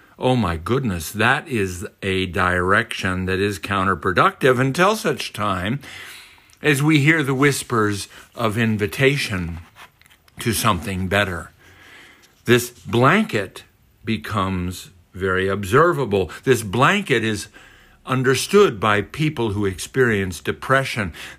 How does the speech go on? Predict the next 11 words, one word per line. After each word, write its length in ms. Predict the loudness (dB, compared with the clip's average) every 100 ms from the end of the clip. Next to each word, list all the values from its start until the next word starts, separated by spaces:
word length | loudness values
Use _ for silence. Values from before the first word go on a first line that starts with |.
| 0
that 260 | 2 2
there 200 | 0 0
is 280 | 2 0 0
a 80 | -2
strange 1300 | -4 -6 -2 2 4 4 4 2 2 0 0 -4 -8 _ _ -20 -20 -10
protection 1200 | -4 0 0 -2 -6 -6 -6 -6 -6 -4 -4 -4
that 260 | -4 -6 -8
comes 540 | -2 0 2 0 -4 -10 -16
from 220 | -2 0 2
the 100 | 0
security 1080 | 0 -2 -2 -4 -2 0 0 0 -2 -4